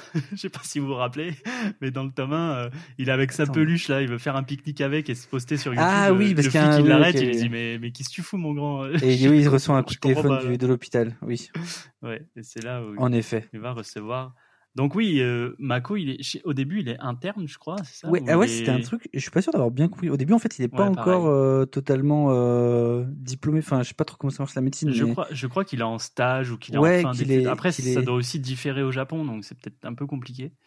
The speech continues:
Speaker 2: Ouais, mais il me semble que, oui, du
Speaker 1: Euh,
Speaker 2: coup, il est pas encore, euh, titulaire. Enfin, il a pas un poste fixe, euh,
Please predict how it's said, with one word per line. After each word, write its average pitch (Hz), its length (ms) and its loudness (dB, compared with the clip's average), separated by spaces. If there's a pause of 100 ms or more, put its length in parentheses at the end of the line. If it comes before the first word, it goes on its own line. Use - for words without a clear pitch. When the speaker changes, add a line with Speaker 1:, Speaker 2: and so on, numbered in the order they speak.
(160)
Speaker 2:
Ouais, 143 180 4
mais 143 60 6
il 139 40 4
me 143 60 4
semble 208 200 0
que, - 120 2
oui, 156 120 4
du 160 120 -2
Speaker 1:
Euh, - 0 -
Speaker 2:
coup, 147 140 2
il 160 60 4
est 131 60 4
pas 156 120 2
encore, 160 360 4
euh, 123 460 4 (160)
titulaire. 156 440 0
Enfin, 147 120 0
il 135 60 6
a 127 60 2
pas 160 120 2
un 156 80 4
poste 156 360 0
fixe, - 420 -10
euh, 120 520 0